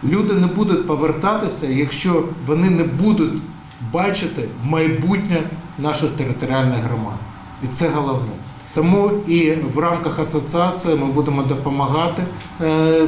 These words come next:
цій роботі. І, е, звісно, співпраця з нашими міжнародними партнерами. І в нас є певні наработки, і ми будемо, е, ділитися зі всіма учасниками нашої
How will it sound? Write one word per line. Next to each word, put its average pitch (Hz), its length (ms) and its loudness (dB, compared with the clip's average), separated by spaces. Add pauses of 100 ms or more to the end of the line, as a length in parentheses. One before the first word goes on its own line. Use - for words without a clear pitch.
цій 170 400 4
роботі. 156 600 4 (320)
І, 175 180 4
е, 170 180 4 (280)
звісно, 180 440 0 (140)
співпраця 165 640 -2
з 135 100 -8
нашими 147 400 -2
міжнародними 120 680 -2
партнерами. 101 420 -8 (180)
І 151 60 2
в 147 60 4
нас 170 300 0
є 170 200 0
певні 160 360 2 (100)
наработки, 156 600 0
і 147 40 2
ми 151 140 0
будемо, 151 500 2 (500)
е, 147 60 4
ділитися 156 680 2
зі 147 140 0
всіма 151 580 0 (280)
учасниками 151 760 -2
нашої 143 340 -2